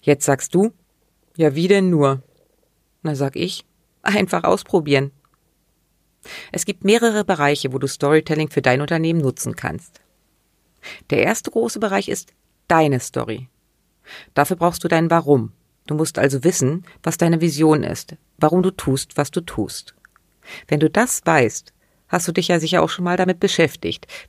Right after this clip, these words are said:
wie diese Vision überhaupt entstanden ist. In den meisten Fällen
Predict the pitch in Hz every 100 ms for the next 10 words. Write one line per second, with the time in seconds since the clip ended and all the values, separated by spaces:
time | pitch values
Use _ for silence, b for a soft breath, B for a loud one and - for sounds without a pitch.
0 | - 156 175 170 135 131 139 139 143 147
1 | 139 143 151 151 165 185 170 147 131 87
2 | - - _ _ _ _ _ _ B B
3 | B - 151 156 170 - - 139 - 165
4 | 123 123